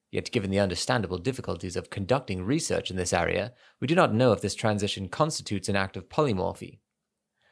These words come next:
The human race is, obviously, much more accessible to scholars of polymorphy. Their years of study have borne fruit in the form of a set of methods and guidelines for the identification,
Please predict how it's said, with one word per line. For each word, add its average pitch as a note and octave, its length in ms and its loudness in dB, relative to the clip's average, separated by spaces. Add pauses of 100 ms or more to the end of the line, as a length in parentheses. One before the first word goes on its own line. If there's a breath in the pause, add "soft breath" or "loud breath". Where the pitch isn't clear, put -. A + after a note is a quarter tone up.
The G#2+ 80 0
human D#3 300 4
race A2 260 4
is, F#2+ 460 4
obviously, G2 680 0
much D3+ 300 0
more B2 180 6
accessible G#2+ 520 0
to G2 100 -8
scholars B2+ 440 0
of - 120 -12
polymorphy. G2 640 0 (600)
Their A2+ 140 6
years E3 340 4
of C#3 100 0
study F#2 400 2
have G#2 220 -4
borne E3 240 2
fruit - 380 -4
in G#2 120 -2
the G#2 80 -2
form E3 280 2
of G#2 100 -4
a G2 40 -2
set C3 200 -2
of F#2 140 -10
methods C3 420 -2
and G2+ 160 0
guidelines F2+ 560 0
for G#2 60 -4
the G2+ 100 4
identification, G2+ 880 0